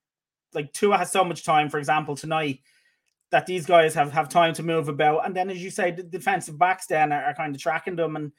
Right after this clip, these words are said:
you know, at some point, they're, they're either holding them because, you know, they're getting a bit panicked, or these players are getting away from them then, and Tua has the time to pick the,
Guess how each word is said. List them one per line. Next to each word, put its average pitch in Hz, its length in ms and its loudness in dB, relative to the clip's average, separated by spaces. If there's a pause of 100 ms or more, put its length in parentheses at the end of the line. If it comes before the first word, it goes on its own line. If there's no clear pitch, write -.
(880)
you 147 140 -10
know, 135 340 -4
at 147 160 -12
some 190 200 -2
point, 170 260 4
they're, 175 180 -6 (260)
they're 175 200 4
either 160 200 6
holding 190 400 2
them 180 280 6
because, 160 540 -6 (280)
you 156 140 -10
know, 139 220 -2
they're 156 160 -8
getting 156 180 -4
a 151 40 -10
bit 151 140 -6
panicked, 180 540 -4
or 151 440 -2 (640)
these 160 160 -10
players 151 320 0
are 147 60 -6
getting 139 180 -4
away 135 220 -6
from 147 200 -6
them 135 140 -4
then, 135 280 -4
and 123 260 -10 (260)
Tua 160 220 0
has 147 160 -4
the 147 60 -18
time 151 240 -4
to 120 80 -14
pick 156 280 -8
the, 135 80 -14